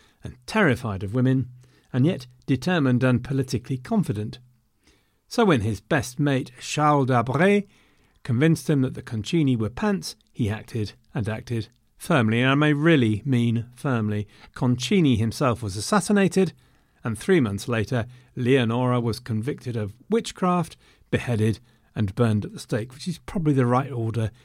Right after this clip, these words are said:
if you're going to have to go in such a way. Louis's mum, Marie, was exiled to Blois, and Bezy Charles made Duke of Luynes for his good advice. On Luynes' death, Louis looked around and chose as his new chief minister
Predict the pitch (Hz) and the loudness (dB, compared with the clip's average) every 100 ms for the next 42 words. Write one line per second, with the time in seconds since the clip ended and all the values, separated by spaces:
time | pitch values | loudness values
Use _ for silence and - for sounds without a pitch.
0 | _ - 110 101 110 104 85 120 - 117 | _ -6 -4 0 -2 -2 -4 -6 -6 -6
1 | 104 101 - 127 117 107 104 98 - _ | -4 -6 -8 -10 -6 -2 -2 -2 -6 _
2 | _ _ _ _ _ _ _ _ _ _ | _ _ _ _ _ _ _ _ _ _
3 | - 156 135 120 147 127 113 107 160 214 | 2 4 4 4 0 2 2 4 4 4
4 | 208 - - _ 131 113 110 95 113 107 | 2 -4 -20 _ -2 0 0 0 -2 -2
5 | - 127 202 208 160 98 - _ _ _ | -4 -8 -2 2 2 0 -8 _ _ _
6 | - 107 95 147 127 139 127 - 135 131 | -6 -4 -2 0 2 2 0 -2 0 2
7 | 131 131 131 123 120 113 - 165 165 160 | 4 4 2 2 0 -4 -2 2 2 0
8 | _ 143 107 117 160 143 123 113 110 - | _ 0 0 -2 0 2 2 2 -2 -4
9 | _ _ - 110 92 - - 104 101 98 | _ _ -8 -6 -6 -6 -6 -4 -4 -6
10 | 95 - - - _ _ _ _ - 185 | -6 -8 -14 -18 _ _ _ _ 2 6
11 | 151 147 120 107 101 - 208 - _ _ | 6 8 6 4 0 4 4 4 _ _
12 | _ _ _ _ _ - 147 110 107 110 | _ _ _ _ _ 2 4 4 -2 -4
13 | 214 220 147 107 123 135 - 208 196 170 | 0 2 2 0 0 -2 2 4 4 4
14 | 123 98 101 107 139 185 - 147 - 147 | -2 -4 -2 2 2 0 -4 -6 -4 -6
15 | 147 - | -4 -4